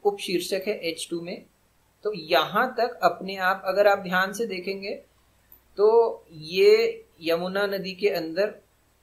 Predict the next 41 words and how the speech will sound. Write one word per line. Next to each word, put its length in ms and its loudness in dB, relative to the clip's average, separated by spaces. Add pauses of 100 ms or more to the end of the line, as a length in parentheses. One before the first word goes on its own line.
(140)
मतलब 320 -8 (280)
दिखने 360 -2
के 120 4
हिसाब 260 2
से 140 -2
भी 100 2
आपको 240 4
समझ 240 0
में 160 -2
आ 60 0
जाएगा, 260 2
यमुना 380 -2
नदी 320 -4
एक 140 -10 (160)
शीर्षक 440 -8
थोड़ा 160 0
बड़ा 260 4
दिख 200 -6
रहा 160 -2
है 80 -4
और 160 -2
उसके 320 -8
अंदर 340 -2
यहाँ 380 -6
तक 180 -8
का 80 -4
है। 120 -10
उसके 280 -10
बाद 260 2
गोदावरी 440 2
शुरू 220 -8
हो 120 -6
जाता 260 -2
है, 220 -6 (400)
उसके 260 -6
अंदर 360 -4 (380)
यहाँ 320 -8
तक 280 -12
है। 80 -20 (580)
उसके 240 -6
बाद 260 0